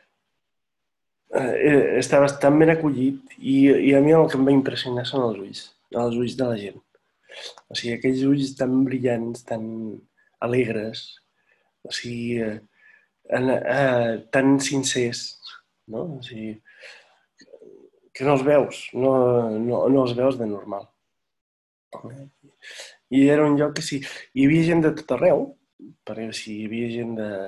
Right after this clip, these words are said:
de Síria, d'Alemanya, de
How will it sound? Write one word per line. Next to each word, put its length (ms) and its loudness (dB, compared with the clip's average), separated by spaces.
de 160 -6
Síria, 640 4
d'Alemanya, 1040 0
de 120 -4